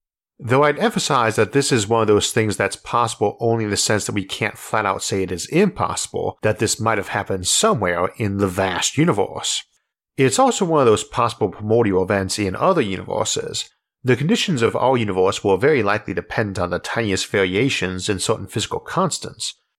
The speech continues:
and one in which if the formation of heavier elements in the Big Bang, Big Bang nucleosynthesis, were even a little more preferred, could have resulted in such a universe having trillions of muddy warm water worlds forming an early and warm universe,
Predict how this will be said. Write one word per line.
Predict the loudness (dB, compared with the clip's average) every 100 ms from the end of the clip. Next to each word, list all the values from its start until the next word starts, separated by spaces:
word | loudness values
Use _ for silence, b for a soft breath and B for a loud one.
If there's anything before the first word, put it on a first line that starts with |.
| -2
and | 0 2
one | 2
in | 2
which | 2 0
if | -2
the | -4
formation | -2 2 2 2 -2
of | -4
heavier | -4 0 2
elements | 2 0 -4 -4
in |
the | -4
Big | -2 -4 -2
Bang, | 0 0 -4 -12 -16 _
Big | -2 0 0
Bang | -2 0
nucleosynthesis, | -4 -4 -4 -4 0 0 0 -2 0 -2 -2 b
were | 2 2
even | 4
a | 2
little | 2 2
more | 0
preferred, | 0 -6 2 2 2 -2 -10 -14 _
could | 0 0
have | 2
resulted | 0 0 0 -2
in |
such | 0 -2 0
a | -4
universe | -2 -2 -2
having | -2 -4 -4
trillions | 0 2 2 0 -2
of | -4 -2
muddy | -2 -2
warm | 0 0 0
water | 0 2 0
worlds | -2 -8 -8 -8
forming | -2 0 2 0
an | -2 2
early | 4 4 2
and | 0 0
warm | 2 2 2
universe, | 0 0 -2 -4 -4